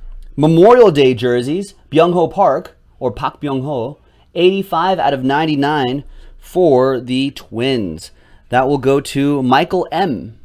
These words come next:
with that one. Speaking of Mikes,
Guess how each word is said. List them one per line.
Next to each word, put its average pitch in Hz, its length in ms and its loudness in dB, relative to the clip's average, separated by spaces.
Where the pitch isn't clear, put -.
with 104 140 -12
that 98 200 -4
one. 165 280 -8
Speaking 131 320 -4
of 120 40 2
Mikes, 139 420 0